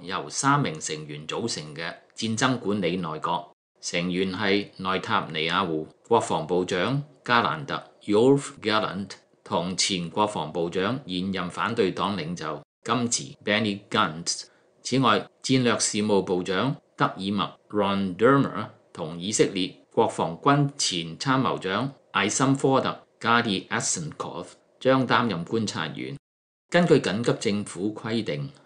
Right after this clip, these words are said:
喺戰爭期間，臨時政府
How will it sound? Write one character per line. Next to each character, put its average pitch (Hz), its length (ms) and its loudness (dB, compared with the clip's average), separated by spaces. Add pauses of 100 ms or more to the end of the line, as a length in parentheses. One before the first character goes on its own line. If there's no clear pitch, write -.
(100)
喺 117 180 0
戰 104 220 -2
爭 120 180 0
期 - 280 -8
間， 110 320 -4 (200)
臨 80 320 -4
時 85 140 -6
政 95 220 -2
府 107 360 0